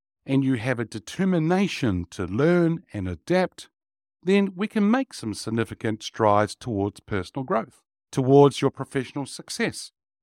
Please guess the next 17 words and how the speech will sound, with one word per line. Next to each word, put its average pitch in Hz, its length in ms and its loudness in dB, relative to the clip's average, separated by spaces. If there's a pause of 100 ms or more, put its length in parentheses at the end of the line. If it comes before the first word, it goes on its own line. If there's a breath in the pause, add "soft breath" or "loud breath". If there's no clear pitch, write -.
(160)
and 123 220 -4
towards 135 600 0 (440)
overall 110 680 4 (340)
fulfillment. - 680 -6 (600)
The 147 100 2
remaining 202 540 6
months 170 300 2
ahead 131 340 -2
of 98 100 -2
you, 90 180 -12 (440)
they're 147 140 0
actually 170 200 -6
gonna 156 180 2
hold 113 600 4
some 110 240 -8 (100)
untapped 156 680 -2 (180)
potential - 760 -4